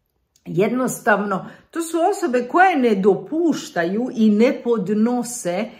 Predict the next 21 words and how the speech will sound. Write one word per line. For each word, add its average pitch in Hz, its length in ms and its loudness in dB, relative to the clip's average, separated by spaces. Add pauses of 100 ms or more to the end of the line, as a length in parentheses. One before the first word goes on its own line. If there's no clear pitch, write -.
(240)
da 170 240 4
je 214 420 6
iko 294 840 2 (440)
u 240 160 2 (140)
ičemu 226 760 -6 (600)
bolji 160 680 -6 (320)
od 160 240 -10
njih, - 440 -14 (300)
što - 200 -10
je 175 80 -2
zapravo 196 440 0
vrlo 196 340 -2
apsurdno, - 920 -8 (140)
jer, 160 400 -4
jer 170 240 0
uvijek 240 480 0
je 185 120 -4
netko 202 420 -6
u 160 120 -4
nečemu 160 560 -8
bolji 139 580 -8